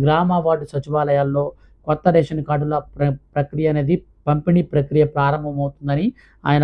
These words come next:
ప్రకటించారు. రాష్ట్రంలోని మహిళలకు సర్కారు అందిస్తున్న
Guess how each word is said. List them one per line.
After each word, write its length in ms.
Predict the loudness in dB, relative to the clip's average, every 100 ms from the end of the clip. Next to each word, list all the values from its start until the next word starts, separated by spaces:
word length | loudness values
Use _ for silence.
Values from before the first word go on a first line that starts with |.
| 2
ప్రకటించారు. 540 | 0 0 -2 0 2 0 -4 _ _ 0
రాష్ట్రంలోని 760 | 2 2 -4 -2 0 0 0 -2 -8 _ 0 6
మహిళలకు 560 | 8 8 6 4 2 0 0 -6 _ -2
సర్కారు 400 | 0 4 4 4 0
అందిస్తున్న 540 | 0 0 -2 -4